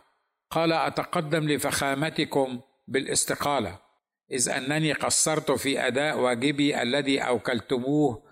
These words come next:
فخامتكم لشخصي، بعد أن أخطأت في تقدير الموقفين السياسي والأمني في المحافظة،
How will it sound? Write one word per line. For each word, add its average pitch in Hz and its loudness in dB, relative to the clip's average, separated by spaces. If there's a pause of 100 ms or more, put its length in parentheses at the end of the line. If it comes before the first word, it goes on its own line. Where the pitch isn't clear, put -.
(160)
فخامتكم 131 -2
لشخصي، 123 0 (840)
بعد 120 0
أن 127 0
أخطأت - -4
في 139 0
تقدير 143 2
الموقفين 127 0 (280)
السياسي 139 2
والأمني 131 -2 (200)
في 135 -2
المحافظة، 131 0